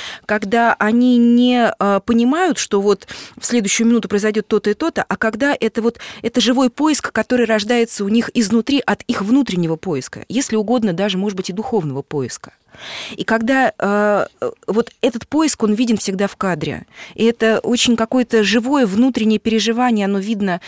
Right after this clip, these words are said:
э, в лицах, оно видно в режиссуре, во всем. И когда я смотрела этот фильм, мне казалось, что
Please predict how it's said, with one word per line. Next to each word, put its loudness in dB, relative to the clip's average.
э, -2
в -6
лицах, -2
оно 0
видно 0
в -6
режиссуре, 0
во -2
всем. -4
И 2
когда -2
я 0
смотрела 0
этот -4
фильм, 2
мне 2
казалось, -2
что -2